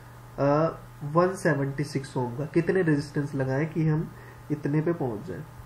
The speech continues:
तो parallel में लगाना है, तो one upon R equivalent is equal to one upon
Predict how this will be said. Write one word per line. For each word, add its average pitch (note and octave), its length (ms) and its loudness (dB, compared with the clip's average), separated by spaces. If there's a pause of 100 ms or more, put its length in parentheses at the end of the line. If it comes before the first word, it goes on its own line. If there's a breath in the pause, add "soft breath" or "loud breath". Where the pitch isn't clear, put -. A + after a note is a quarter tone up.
(180)
तो C#3+ 120 2
parallel D3+ 480 4
में F#3 120 4
लगाना F3 380 4
है, F3 120 0
तो F3+ 300 -4 (420)
one D3 160 -4
upon D3+ 380 -2 (140)
R C3+ 220 2 (640)
equivalent D3 680 -2
is D3 260 -4
equal C#3 300 -2
to D3+ 160 -2
one C#3 160 -2
upon D3 380 -4